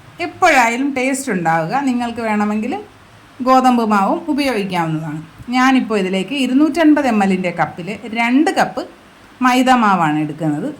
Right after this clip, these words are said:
മൈദ മാവ് ചേർത്ത് നന്നായിട്ട് കൈകൊണ്ട് മിക്സ് ചെയ്തെടുക്കാം.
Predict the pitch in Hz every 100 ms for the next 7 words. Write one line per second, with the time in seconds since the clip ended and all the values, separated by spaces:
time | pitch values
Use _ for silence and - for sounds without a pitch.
0 | - - 240 226 240 220 202 180 180 165
1 | 160 302 294 202 190 233 262 180 160 320
2 | - - - - - - - - - -
3 | - - 254 226 240 240 202 196 381 -
4 | - - - 330 - 277 202 175 151 -
5 | 151